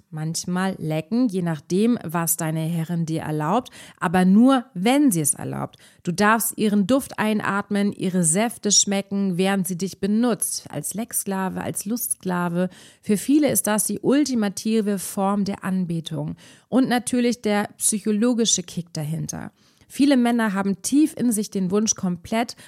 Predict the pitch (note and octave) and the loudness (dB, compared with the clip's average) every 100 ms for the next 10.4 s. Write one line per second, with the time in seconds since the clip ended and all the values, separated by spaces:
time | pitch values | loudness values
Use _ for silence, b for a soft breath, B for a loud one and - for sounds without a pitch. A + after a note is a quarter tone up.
0 | B - G3 - F#3 F3 A3+ A#3 A3 G3+ | B 0 0 0 0 4 2 2 -2 0
1 | A3 A#3+ C4 - - D3+ C#3 B2+ C#3+ B | 2 2 0 -4 -4 -2 -2 -4 -8 B
2 | B - A#3+ D4 D#4 C#4+ A3+ G#3 F#3 - | B -4 0 2 2 -2 -2 -2 -2 -2
3 | - B3 B3+ - _ _ _ _ _ _ | 0 2 2 -2 _ _ _ _ _ _
4 | _ G3+ F#3+ - - - - F#3+ F#3 D#3+ | _ 0 0 0 -4 -4 -2 2 2 0
5 | F#3+ F#3+ F#3 E3+ F3+ F#3+ - A#3 A#3 G3 | 0 -2 -2 -2 -4 -4 -2 -2 -2 -6
6 | - G#3+ G#3 G#3 G3+ - - F#3 G3 F3+ | -2 -2 -2 -2 -4 -6 -4 -4 -4 -4
7 | - D#3 D3+ - B B B - E3+ - | -4 -4 -4 -8 B B B -6 -4 -2
8 | G3 - G3 F#3+ - - A3 B3 B3 A#3+ | -2 -2 -4 2 2 4 2 2 2 0
9 | - - E3+ - F3+ - - F3 F3 F3 | -2 -6 -6 -6 -6 -6 -6 -2 0 2
10 | F3 D#3 C3 | 2 2 -2